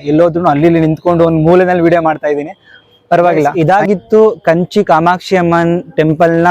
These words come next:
ವ್ಲಾಗ್. ನಿಮ್ಗೆಲ್ಲರಿಗೂ ವಿಡಿಯೋ ಇಷ್ಟ ಆಗಿದೆ ಅಂತ ನಾನು ಭಾವಿಸ್ತೀನಿ. ನಿಮ್ಗೆಲ್ಲ ಈ ವಿಡಿಯೋ ಇಷ್ಟ ಆಗಿದ್ರೆ ನೀವೇನಾದ್ರು ಲೈಕ್ ಪಟ್ಟಿದ್ರೆ, ಚೆನ್ನಾಗ್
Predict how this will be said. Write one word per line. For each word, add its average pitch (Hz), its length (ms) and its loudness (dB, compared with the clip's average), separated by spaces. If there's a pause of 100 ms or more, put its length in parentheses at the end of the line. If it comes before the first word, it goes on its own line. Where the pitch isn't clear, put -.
ವ್ಲಾಗ್. 147 400 0 (320)
ನಿಮ್ಗೆಲ್ಲರಿಗೂ 170 640 2
ವಿಡಿಯೋ 175 220 4 (220)
ಇಷ್ಟ - 240 -4
ಆಗಿದೆ 185 340 2
ಅಂತ 185 140 -4
ನಾನು 170 220 -2
ಭಾವಿಸ್ತೀನಿ. 165 640 -2
ನಿಮ್ಗೆಲ್ಲ 165 400 0
ಈ 196 80 2
ವಿಡಿಯೋ 180 240 2
ಇಷ್ಟ 170 220 -4
ಆಗಿದ್ರೆ 160 720 0 (760)
ನೀವೇನಾದ್ರು 180 400 2
ಲೈಕ್ 185 240 0
ಪಟ್ಟಿದ್ರೆ, 175 440 0 (280)
ಚೆನ್ನಾಗ್ 180 280 0